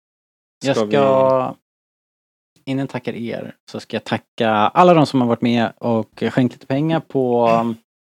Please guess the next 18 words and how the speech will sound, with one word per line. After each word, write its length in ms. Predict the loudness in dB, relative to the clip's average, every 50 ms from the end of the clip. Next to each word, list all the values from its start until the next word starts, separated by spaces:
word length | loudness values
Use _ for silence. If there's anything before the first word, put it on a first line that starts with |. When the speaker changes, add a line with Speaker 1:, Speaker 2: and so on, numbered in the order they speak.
| -20 -20 -20 -20 -20 -20 -20 -20 -20 -20 -20 -2
Speaker 1:
Buy 180 | 2 2 2 2
Me 100 | 0 -2
a 40 | 2
Coffee. 360 | 2 2 2 4 2 -2 -2 -4 -10 _ _
Det 60 | -6
var 160 | -4 -4 -4 -6 -10 -20 -20 _ _ _ _ -18
superschysst. 760 | -18 -14 -8 -6 -6 -6 -2 2 6 6 6 6 4 -2 -8 -6
Vi, 420 | 0 4 4 6 6 6 6 6
eh, 220 | 6 6 6 4 2
har 540 | 0 0 2 4 4 6 4 4 2 2 0
nu 440 | 0 0 0 0 -2 -2 -4 -6
samlat 340 | -4 0 0 0 0 0 0
in 520 | 0 0 2 2 2 2 2 0 0 -2 -4 -8 -14 _ _ -20 _ _ _ _
så 160 | -10 -8 -8
att 160 | -8 -6 -6
vi 100 | -4 -4
har 200 | -2 -2 -4 -4
nått, 180 | -4 -4 -6